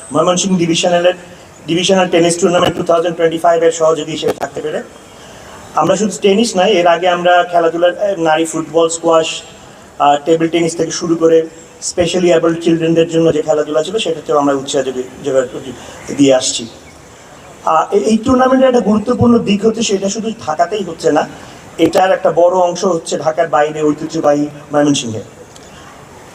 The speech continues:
এটা দেশের প্রত্যন্ত অঞ্চল থেকে নতুন প্রতিভা খুঁজে বের করবে,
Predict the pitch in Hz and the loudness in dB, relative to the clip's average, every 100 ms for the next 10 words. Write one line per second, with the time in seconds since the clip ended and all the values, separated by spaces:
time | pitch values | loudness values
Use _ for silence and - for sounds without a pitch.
0 | - - - 180 202 190 - - 185 233 | -20 -10 0 2 2 0 -4 -4 -2 0
1 | 202 196 185 220 220 220 175 208 185 190 | 0 -2 0 2 4 2 0 0 -2 -2
2 | 190 196 202 - - 165 170 208 190 185 | 0 0 0 -4 -8 -6 -2 0 0 0
3 | 190 185 180 170 165 160 156 147 165 | 2 2 0 2 2 0 0 0 0